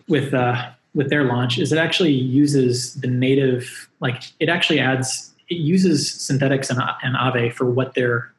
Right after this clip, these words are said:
meant to be used for. So it's a really symbiotic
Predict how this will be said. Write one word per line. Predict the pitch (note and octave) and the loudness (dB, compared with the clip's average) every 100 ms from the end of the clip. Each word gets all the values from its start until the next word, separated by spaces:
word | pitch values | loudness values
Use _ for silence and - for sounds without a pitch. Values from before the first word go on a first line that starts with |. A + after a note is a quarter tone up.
| - | -4
meant | C3 C3+ | -2 -2
to | B2 | -2
be | |
used | A#2+ B2 - | 0 0 0
for. | C3+ C3+ - - - _ - | -2 -2 -4 -18 -20 _ -6
So | - D3+ | 0 2
it's | D3 | 2
a | |
really | C#3 F3 E3+ | 2 4 2
symbiotic | A#2+ - D#3 C3+ B2+ B2+ B2 - | 0 -2 0 2 2 0 -2 -6